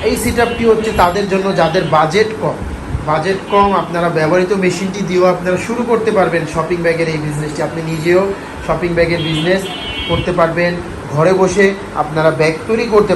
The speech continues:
পারবেন এই সেটআপটি নিলে। তো এই সেটআপটির মধ্যে সর্বপ্রথমই থাকছে একটি ব্যবহৃত সাইড সিলিং মেশিন। এই সাইড সিলিং মেশিনটি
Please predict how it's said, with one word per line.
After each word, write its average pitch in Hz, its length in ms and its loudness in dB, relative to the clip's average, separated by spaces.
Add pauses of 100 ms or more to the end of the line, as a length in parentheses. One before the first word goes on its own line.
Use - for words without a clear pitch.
পারবেন 139 260 0 (260)
এই 196 140 2
সেটআপটি 196 420 0 (100)
নিলে। 139 180 0 (320)
তো - 140 -2
এই 196 120 2
সেটআপটির 220 480 -2
মধ্যে 214 180 0 (120)
সর্বপ্রথমই 208 800 2
থাকছে 180 280 2 (100)
একটি 190 140 -4 (100)
ব্যবহৃত 175 380 4 (140)
সাইড 160 240 0
সিলিং 185 300 0
মেশিন। 196 280 -2 (500)
এই 196 80 4 (100)
সাইড 185 240 4
সিলিং 196 220 0 (100)
মেশিনটি 180 340 -2